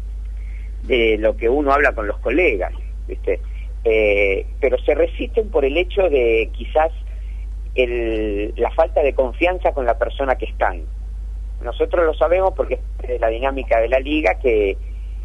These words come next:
puede cambiar el entrenador, pero en la mayoría de los clubes el preparador físico o el resto del cuerpo técnico queda.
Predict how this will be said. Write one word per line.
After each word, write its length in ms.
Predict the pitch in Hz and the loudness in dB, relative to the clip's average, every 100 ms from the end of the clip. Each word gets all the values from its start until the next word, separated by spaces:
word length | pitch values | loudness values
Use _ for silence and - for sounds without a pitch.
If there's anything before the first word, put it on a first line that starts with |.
| - - | -8 -2
puede 240 | 147 151 | 2 2
cambiar 360 | 143 131 139 151 | 2 0 2 2
el 120 | 143 | 2
entrenador, 600 | 143 147 165 175 202 - 156 | 2 0 2 4 4 2 2
pero 220 | 127 120 | 2 4
en 40 | |
la 120 | 120 | 2
mayoría 380 | 120 120 123 147 | 0 0 2 2
de 60 | 143 | 2
los 120 | 123 | 0
clubes 280 | 156 151 127 | 0 0 0
el 80 | 123 | 0
preparador 560 | 117 113 117 123 135 151 | 0 0 2 4 2 0
físico 480 | 165 156 156 - 151 | -4 -4 -4 0 2
o 160 | 113 | 2
el 80 | 107 | 2
resto 260 | 135 - 131 | 0 0 -2
del 100 | 113 | 2
cuerpo 300 | 120 117 113 | 0 0 0
técnico 460 | 147 139 117 110 | 0 -2 0 -2
queda. 400 | - 165 120 95 | 2 2 2 0